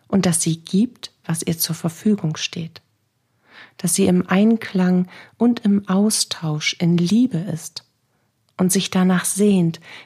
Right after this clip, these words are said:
dies in einer materiellen Welt zu erfahren. Liebe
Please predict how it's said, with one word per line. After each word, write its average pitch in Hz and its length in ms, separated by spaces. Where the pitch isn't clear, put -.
dies 254 340
in 185 200
einer 175 260
materiellen 175 760
Welt 165 300
zu - 120
erfahren. 165 540
Liebe 196 500